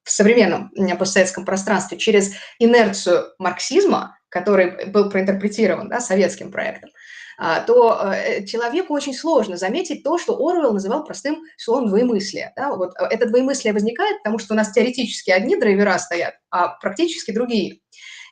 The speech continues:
И, а, мы свои политические взгляды в такой ситуации, в ситуации этого неизбежного двоемыслия, когда у нас нет времени на философскую гигиену своего мышления, мы просто не можем заметить. И мы обречены иметь те взгляды, которые идут вразрез с нашей собственной практикой, нашим собственным опытом.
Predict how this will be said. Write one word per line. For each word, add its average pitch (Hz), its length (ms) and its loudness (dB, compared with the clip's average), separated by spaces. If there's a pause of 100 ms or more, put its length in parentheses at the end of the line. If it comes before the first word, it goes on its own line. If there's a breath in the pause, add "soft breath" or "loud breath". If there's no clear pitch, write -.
И, 208 560 2
а, 180 260 4
мы 233 180 4
свои 254 280 0
политические 233 680 -4
взгляды 269 400 0
в 190 60 -10
такой 208 260 2
ситуации, 196 600 -4
в 180 40 -12
ситуации 196 400 -2
этого 185 140 -4
неизбежного 202 540 2
двоемыслия, 208 480 0
когда 196 180 -2
у - 20 2
нас 208 200 0
нет 220 180 2
времени 180 400 0
на 175 220 -4
философскую 190 540 -2
гигиену 196 500 0
своего 175 340 -2
мышления, 294 520 -4 (360 loud breath)
мы 220 60 -6
просто 349 240 2
не 294 40 8
можем 302 220 6
заметить. 240 680 0
И 202 160 2
мы 262 160 2
обречены 285 560 2
иметь 262 320 0 (160)
те 262 160 4
взгляды, 240 420 2
которые 233 500 2
идут 262 320 -6
вразрез 214 500 0
с - 40 -6
нашей 247 200 -4
собственной 277 360 -2
практикой, 269 380 -4
нашим 240 240 -4
собственным 240 360 -6
опытом. 202 340 -4